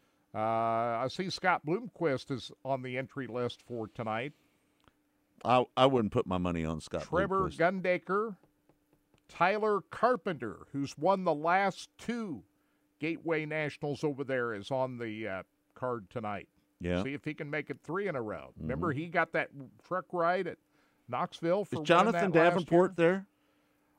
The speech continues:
Speaker 1: Uh, I don't see his name listed.
Speaker 2: Mm. He probably didn't wanna tear up his stuff.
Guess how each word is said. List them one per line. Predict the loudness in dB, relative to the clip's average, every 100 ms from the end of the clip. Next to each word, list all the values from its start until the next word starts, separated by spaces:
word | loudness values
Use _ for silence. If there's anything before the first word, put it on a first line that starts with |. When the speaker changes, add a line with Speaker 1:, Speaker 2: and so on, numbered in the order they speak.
| _
Speaker 1:
Uh, | -8
I | -4 -4 -4
don't | -6 -10 -10
see | -10 -8
his | -8 -8
name | -10 -8 -8
listed. | -8 -8 -12 -14 _
Speaker 2:
Mm. | -4 -4 -4 -10 _ _ _ _ _ -10
He | -4
probably | 4 4 4
didn't | 2 0
wanna | 0
tear | 0 2 2
up | 0
his | -6
stuff. | -10 -10 -10 -14